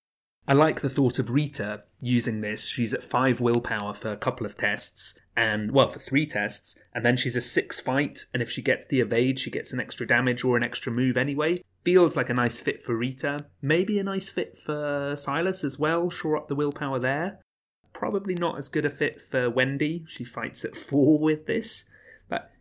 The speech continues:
could even be a useful thing for someone like Calvin, where maybe you're worried about taking horror later on and using this to boost, something like that. I suppose if you're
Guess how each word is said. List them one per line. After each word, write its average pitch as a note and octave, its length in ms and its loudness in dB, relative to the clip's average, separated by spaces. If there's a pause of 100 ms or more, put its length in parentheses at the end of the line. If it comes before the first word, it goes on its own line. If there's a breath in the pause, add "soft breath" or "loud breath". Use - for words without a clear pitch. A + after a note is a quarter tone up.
could - 140 0
even A#3+ 320 0
be E3+ 100 8
a C3+ 40 8
useful B2+ 360 0
thing B2+ 220 -2
for B2 100 -6
someone B2 240 -2
like A2 180 -6
Calvin, A#2 680 -2 (340)
where B2+ 720 2 (160)
maybe E3+ 320 2
you're D#3+ 120 4
worried D3+ 300 6
about B2+ 220 0
taking C3 280 -4
horror C3 260 2
later B2 400 2
on D3+ 180 -2
and B2+ 300 -4 (160)
using C3 300 -4
this C#3 140 -4
to C#3 80 -6
boost, D3+ 400 -2
something C#3+ 240 -8
like D3 160 -6
that. E3 320 -4 (1000)
I D3 60 0
suppose D#3 300 4
if C#3+ 120 -2
you're B2+ 340 2